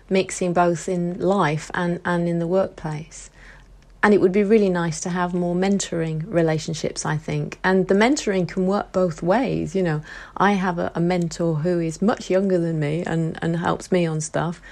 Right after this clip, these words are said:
And then similarly, I'm, I'm mentored by, by people older than me. So it can work all ways. And I think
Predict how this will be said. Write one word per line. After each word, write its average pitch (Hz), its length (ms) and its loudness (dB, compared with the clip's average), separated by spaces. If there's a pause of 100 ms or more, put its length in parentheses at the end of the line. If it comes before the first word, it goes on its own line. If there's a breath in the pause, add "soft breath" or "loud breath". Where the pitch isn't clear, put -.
(360 loud breath)
And 170 160 0
then 170 140 2
similarly, 170 680 0
I'm, 170 380 -6
I'm 165 200 -2
mentored 170 380 -2
by, 170 320 0
by 175 140 0
people 180 340 4
older 214 260 6
than 156 220 2
me. 147 240 -2
So 185 340 6 (600 loud breath)
it 190 160 2
can 190 180 0
work 208 300 2
all 208 180 8
ways. 185 400 2
And 180 120 0
I 185 120 0
think 202 460 0